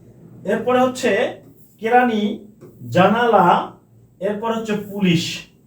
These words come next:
এই শব্দগুলো হচ্ছে পর্তুগিজ শব্দ। ক্লিয়ার? পর্তুগিজ পাদ্রী বালতির ভিতর আনারস আলপিন, পাউরুটি পেঁপে, গেঞ্জি বোমা, সাবান রেখে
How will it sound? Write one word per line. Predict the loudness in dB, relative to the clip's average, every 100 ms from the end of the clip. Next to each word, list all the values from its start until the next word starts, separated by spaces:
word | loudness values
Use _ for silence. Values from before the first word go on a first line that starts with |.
| _ _ _ _ _ 0
এই | 2 4
শব্দগুলো | 2 0 -2 -2 2
হচ্ছে | 2 0 -2 -2 -2 -10 _ _ _ -2
পর্তুগিজ | -2 -2 -2 -2 -2 -4
শব্দ। | -4 -4 -6 -8 -2
ক্লিয়ার? | 2 4 2 -2 -18 _ _ _ _ _ _ _ _ _ _ _ _ _ _ _ _ _ _ _ _ _ 2
পর্তুগিজ | 2 2 -6 -4 2
পাদ্রী | 4 4 0 0 -2 -12 -8
বালতির | -2 0 -2 -6 -4
ভিতর | 0 4 6 4 2 -12 -16 -2
আনারস | 0 2 2 2 -2
আলপিন, | -2 0 4 4 2 -6 -4
পাউরুটি | -2 -2 -4 -6
পেঁপে, | 0 0 4 4 4 -2 -14 _ -2
গেঞ্জি | 0 0 -4
বোমা, | -2 0 2 2 0 -4 -16 -20
সাবান | -2 0 4 2
রেখে | 2 -2 0 0